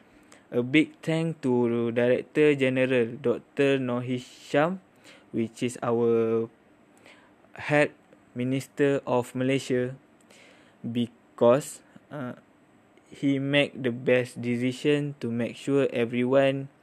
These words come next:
is safe with their family. After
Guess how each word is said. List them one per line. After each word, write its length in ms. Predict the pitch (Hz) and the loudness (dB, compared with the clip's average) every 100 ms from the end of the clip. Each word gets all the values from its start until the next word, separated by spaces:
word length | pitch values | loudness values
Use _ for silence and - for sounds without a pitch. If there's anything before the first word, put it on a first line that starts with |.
| _ - _ - | _ -20 _ -4
is 240 | 123 117 | -4 -4
safe 440 | - 143 143 139 - | -2 4 4 2 -8
with 460 | 135 123 120 - - | -6 -2 -2 -4 -12
their 600 | 127 120 120 113 113 113 | -2 2 2 2 2 2
family. 480 | 131 127 135 123 113 _ _ - - _ _ _ _ _ _ _ _ _ _ _ _ _ - - - - - - - | 4 4 4 -2 -4 _ _ -20 -20 _ _ _ _ _ _ _ _ _ _ _ _ _ -20 -20 -20 -20 -20 -20 -6
After 1000 | 127 123 - - - 175 185 185 185 | -6 -6 -12 -20 0 4 6 6 4